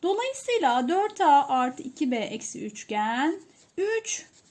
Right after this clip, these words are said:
terimli bir cebirsel ifadedir. Peki kendimiz bir tane yazalım. Beş M N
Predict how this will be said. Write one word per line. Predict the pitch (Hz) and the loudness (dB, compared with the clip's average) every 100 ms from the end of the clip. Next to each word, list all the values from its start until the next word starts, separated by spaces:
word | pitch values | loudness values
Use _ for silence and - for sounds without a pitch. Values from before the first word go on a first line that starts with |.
| _ _ _ _ _ _ _ _ | _ _ _ _ _ _ _ _
terimli | 330 294 247 214 208 220 285 339 _ | 0 2 2 -2 -4 -2 -4 -8 _
bir | 370 415 | -6 -4
cebirsel | 339 330 302 - 285 | 0 0 0 -2 -2
ifadedir. | 247 208 170 - - - _ - - - | -2 -4 -6 -8 -16 -20 _ -20 -18 -8
Peki | - 440 415 | -2 0 4
kendimiz | 403 403 427 427 | 4 4 0 -4
bir | 415 | -2
tane | - 262 214 | 2 2 0
yazalım. | 202 190 196 247 330 - _ - - _ _ - | -4 -4 -2 -2 -2 -8 _ -20 -20 _ _ -4
Beş | 262 294 302 311 330 - - - _ | 0 4 6 4 2 -2 -6 -8 _
M | 262 269 277 285 285 294 - _ - - | 2 4 4 2 2 0 -4 _ -10 -2
N | 269 277 277 277 285 | 2 4 4 2 0